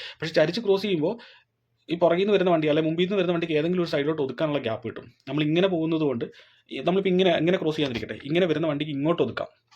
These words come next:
അല്ലെങ്കിൽ നമ്മൾ ഇങ്ങനെ കടന്ന് കഴിയുമ്പോൾ ഇങ്ങോട്ട് ഒതുക്കാം, അങ്ങനെ ഒരു ഗ്യാപ്പ് കിട്ടും. ഇങ്ങനെ പോകുന്നതുകൊണ്ടുള്ള ഒരു ഗുണം അതാണ്. പിന്നെ എപ്പോഴും വണ്ടി ഇങ്ങനെ ക്രോ-, റോഡ്, ഒരു റോഡിനെ ക്രോസ് ചെയ്യാൻ ശ്രമിക്കുമ്പോൾ ഇങ്ങനെ കയറ്റി കുറച്ച് നിർത്തുക. എന്ന് വെച്ചാൽ അപ്പുറം ഇപ്പുറം കാണാവുന്ന രീതിയിൽ വണ്ടി നിർത്തുക.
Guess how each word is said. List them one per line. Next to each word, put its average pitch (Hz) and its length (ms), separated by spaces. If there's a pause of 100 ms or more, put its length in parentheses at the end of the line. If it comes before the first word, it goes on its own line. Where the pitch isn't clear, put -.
(260)
അല്ലെങ്കിൽ 160 240
നമ്മൾ 165 160
ഇങ്ങനെ 165 180
കടന്ന് 156 160
കഴിയുമ്പോൾ 156 200
ഇങ്ങോട്ട് 143 220
ഒതുക്കാം, - 260
അങ്ങനെ 151 220
ഒരു 165 80
ഗ്യാപ്പ് 123 340
കിട്ടും. 120 200 (460)
ഇങ്ങനെ 165 240
പോകുന്നതുകൊണ്ടുള്ള 165 520
ഒരു 156 120
ഗുണം 143 300
അതാണ്. 101 240
പിന്നെ 156 180
എപ്പോഴും 190 240
വണ്ടി 156 220
ഇങ്ങനെ 165 160
ക്രോ-, 143 220 (360)
റോഡ്, 139 280
ഒരു 139 160
റോഡിനെ 139 300
ക്രോസ് 139 240
ചെയ്യാൻ 160 140
ശ്രമിക്കുമ്പോൾ 123 400 (400)
ഇങ്ങനെ 143 160
കയറ്റി 147 300
കുറച്ച് 143 280
നിർത്തുക. 113 280
എന്ന് 131 120
വെച്ചാൽ 160 240
അപ്പുറം 143 240
ഇപ്പുറം 156 220
കാണാവുന്ന 139 340
രീതിയിൽ 131 240
വണ്ടി 123 200
നിർത്തുക. 120 300